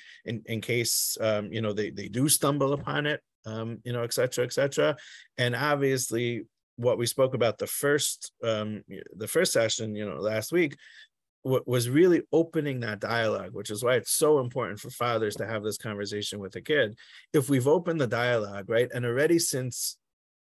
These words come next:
three years old, right, the kid has, Bacher has gotten a message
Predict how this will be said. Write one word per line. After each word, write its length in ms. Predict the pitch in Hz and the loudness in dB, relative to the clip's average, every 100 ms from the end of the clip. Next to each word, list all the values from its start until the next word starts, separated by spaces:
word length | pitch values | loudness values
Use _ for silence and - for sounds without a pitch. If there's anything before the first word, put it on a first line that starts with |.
| _ | _
three 240 | - 143 156 | -2 2 4
years 260 | 135 113 | 4 4
old, 380 | 127 113 98 - _ - _ - | 6 6 2 -8 _ -20 _ -2
right, 200 | 131 131 | 0 0
the 100 | 120 | -2
kid 320 | - 170 156 | 2 4 6
has, 260 | 139 123 - - _ _ | 4 2 -6 -20 _ _
Bacher 340 | 107 135 139 131 | -2 -2 2 2
has 120 | 113 | 2
gotten 320 | 123 135 120 | 0 -4 -4
a 60 | 123 | -6
message 720 | 117 131 131 - 104 180 - | -2 -2 0 0 -2 -2 -10